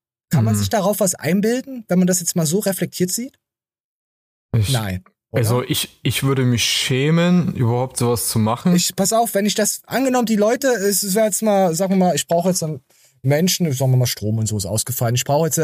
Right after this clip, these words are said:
Speaker 1: ordentliche Menschen, Handwerker, richtige, richtige Männer oder auch Frauen, die Ahnung von dem echten Leben haben, die was auch bauen können mit ihren Händen und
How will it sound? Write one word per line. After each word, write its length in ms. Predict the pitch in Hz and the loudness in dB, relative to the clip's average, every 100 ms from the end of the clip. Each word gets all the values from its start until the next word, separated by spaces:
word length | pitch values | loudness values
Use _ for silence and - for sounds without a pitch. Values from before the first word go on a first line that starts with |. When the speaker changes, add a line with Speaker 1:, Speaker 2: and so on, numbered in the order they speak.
| 139 - | -2 0
Speaker 1:
ordentliche 560 | 180 214 202 190 180 | -2 2 2 2 2
Menschen, 480 | 165 170 190 - 165 | 2 2 0 -2 -2
Handwerker, 580 | 170 214 - 160 - 147 | -2 -2 0 -2 -2 -4
richtige, 460 | 185 - - 143 131 - - - | -2 -2 -4 -4 -4 -6 -12 -4
richtige 400 | 196 196 208 185 | -2 -2 -2 -2
Männer 680 | 175 170 196 214 220 190 180 - - | 0 2 2 2 0 0 -2 -6 0
oder 180 | 180 175 | 2 2
auch 240 | 170 156 | 2 0
Frauen, 600 | - - 156 196 202 180 | -2 -2 0 2 4 2
die 140 | 147 160 | 2 0
Ahnung 300 | 165 190 170 | 2 2 2
von 240 | - 151 | 2 0
dem 80 | 147 139 | 0 0
echten 340 | 160 - 151 | 0 -2 -2
Leben 300 | 143 160 147 | 0 0 2
haben, 400 | 135 147 139 139 | 2 2 0 0
die 160 | 127 131 | 2 0
was 240 | 131 - | 0 -2
auch 260 | 120 120 - | -4 -6 -4
bauen 340 | 123 120 135 | 0 0 0
können 220 | 127 123 | 0 -2
mit 140 | 117 113 | -2 -4
ihren 100 | 117 | -4
Händen 500 | 104 135 147 135 127 | 0 0 0 0 0
und 220 | 113 | 0